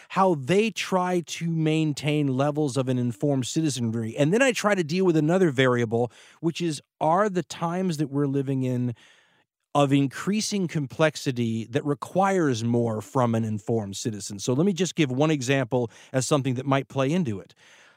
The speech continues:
How the hell do you become an informed citizen today? What do you read? That's gotta be one of the most common questions I get from young people. What do you read? Where is the truth? Where can I find it?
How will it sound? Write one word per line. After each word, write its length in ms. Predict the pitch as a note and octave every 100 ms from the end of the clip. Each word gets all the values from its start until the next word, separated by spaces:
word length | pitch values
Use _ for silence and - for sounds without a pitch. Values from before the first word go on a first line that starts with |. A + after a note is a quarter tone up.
| -
How 180 | A3+
the 120 | A#3+ C#3+
hell 400 | - F#3+ G#3 E3+
do 100 | D3+
you 80 |
become 320 | D#3 - E3 D3
an 60 |
informed 400 | B2+ A#2+ C3+ B2+
citizen 380 | A2+ C#3 G#2 G2+
today? 420 | F#2 F2+ E2+ D#2 _ _ _ _ _ -
What 140 | A#3+
do 80 | A#3
you 160 | A3
read? 400 | E3 C#3+ E3+ C3+
That's 180 | A2+ E3+
gotta 140 | - G#3+
be 100 | F#3+
one 120 | F3+
of 60 | E3
the 40 |
most 160 | D3 -
common 320 | E3 E3+ F3
questions 400 | - D#3 D3 C3
I 100 | C3
get 140 | C3+ B2
from 120 | C3+
young 140 | C3+
people. 220 | C3+ A#2 -
What 220 | E3+ A#3 -
do 100 | B3+
you 160 | B3+
read? 380 | F#3 F3 D#3+ B2+
Where 260 | A#2+ F3 A#3
is 160 | A3
the 80 | G#3
truth? 500 | - - E3+ E3+ -
Where 220 | C#3+ F3+
can 160 | - G#3+
I 140 | G#3
find 480 | G3 - E3 C#3 C3+
it? 200 | D3 -